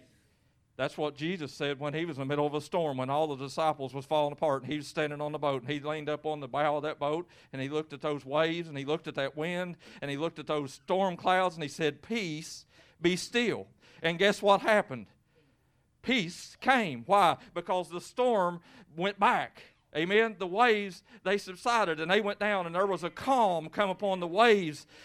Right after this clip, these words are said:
of that sea. Guess what can happen whenever you look out upon situations in your life, and you've got a primal movement and something on the inside of you, and you've got the fire of God, and you say,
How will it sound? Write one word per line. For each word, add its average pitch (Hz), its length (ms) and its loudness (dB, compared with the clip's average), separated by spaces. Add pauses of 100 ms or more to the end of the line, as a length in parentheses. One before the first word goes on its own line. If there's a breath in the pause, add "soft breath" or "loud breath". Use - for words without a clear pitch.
(100)
of 180 140 0
that 202 200 6
sea. 214 560 -2 (260 loud breath)
Guess 220 240 4
what 247 220 6
can 220 140 2
happen 226 440 4
whenever 220 240 4
you 208 140 -4
look 254 220 2
out 220 120 8
upon 208 280 0
situations 220 760 2
in 196 100 -2
your 196 120 0
life, 202 380 4 (300 loud breath)
and 185 140 -2
you've 220 100 -6
got 226 140 6
a 185 80 6
primal 262 540 4
movement 220 420 2 (220 loud breath)
and 180 120 -2
something 269 480 2
on 247 140 4
the 233 80 2
inside 233 360 4
of 202 100 2
you, 202 80 0
and 202 100 -2
you've 262 140 -4
got 269 180 6
the 190 100 4
fire 294 360 10
of 269 120 4
God, 190 360 6 (260 loud breath)
and 214 100 -2
you 277 120 2
say, 269 340 6